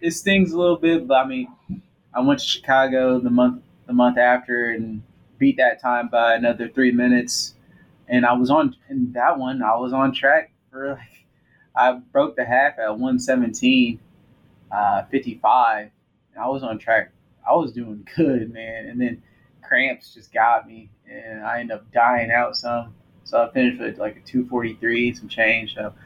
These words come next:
it was another three, it was a three-minute P R, so I'll take it. But there,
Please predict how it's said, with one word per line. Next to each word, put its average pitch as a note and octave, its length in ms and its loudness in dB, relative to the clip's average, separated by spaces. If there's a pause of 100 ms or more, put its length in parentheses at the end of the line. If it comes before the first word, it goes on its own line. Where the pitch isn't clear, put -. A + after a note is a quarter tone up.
(260)
it C3+ 40 0
was C#3+ 100 4
another F3 300 4
three, D#3+ 160 2
it F3 40 2
was F3 100 -4
a D#3+ 40 -12
three-minute E3 400 2
P C#3 120 2
R, C#3 200 4
so B2+ 100 -2
I'll B2+ 160 2
take B2 240 -4
it. G#2 200 -18 (240)
But A2+ 320 -10
there, C3+ 220 2